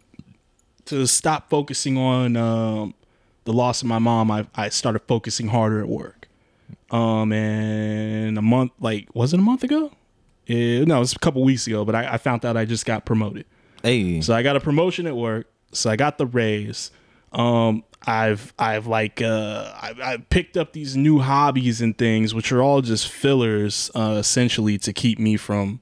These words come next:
Speaker 1: grieving anymore, really, or whatnot. But that's what I'm saying. Like, have you ever had anything that's, that you could think of, like, where you went through, like, a hard time and you, you ended up, like, prospering in, in the end, or you, you're feeling some type of prosper,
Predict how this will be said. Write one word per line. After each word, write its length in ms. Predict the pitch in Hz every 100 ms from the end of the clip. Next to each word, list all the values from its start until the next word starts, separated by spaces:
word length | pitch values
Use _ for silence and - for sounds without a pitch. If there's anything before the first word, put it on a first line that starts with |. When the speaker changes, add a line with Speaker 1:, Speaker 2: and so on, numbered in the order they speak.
| - - - _ -
Speaker 1:
grieving 480 | 113 127 135 113 104
anymore, 540 | 104 101 104 104 107
really, 460 | 107 107 107 107 113 _ _ _ -
or 60 | 107
whatnot. 360 | 107 107 107 107
But 260 | 127 -
that's 200 | 190 202
what 100 | 247
I'm 60 | 180
saying. 320 | 160 156 117
Like, 180 | 110 110 - - -
have 80 | 156
you 60 |
ever 120 | 220 202
had 200 | 202 190
anything 360 | 180 180 175
that's, 320 | 160 147 - -
that 240 | 139 131
you 100 | 127
could 200 | 131 131
think 200 | 143 135
of, 200 | 131 123
like, 160 | 117 110
where 80 | 120
you 100 | 120
went 180 | 127 -
through, 100 | 123
like, 160 | 117
a 60 | 117
hard 300 | 127 123 117
time 320 | 123 113 113
and 120 | 110
you, 160 | 110 110
you 280 | 113 117 113
ended 180 | 113
up, 140 | 110 107
like, 180 | 107 -
prospering 680 | 135 120 120 - 113 110
in, 100 | 113
in 200 | 117 113
the 140 | 107 107
end, 320 | 110 104 107
or 340 | 110 107 104 101
you, 240 | 110 120
you're 220 | 120 113
feeling 480 | - - 156 139 127
some 200 | - 127
type 220 | 127 120
of 80 | 113
prosper, 640 | - 127 117 - 123 117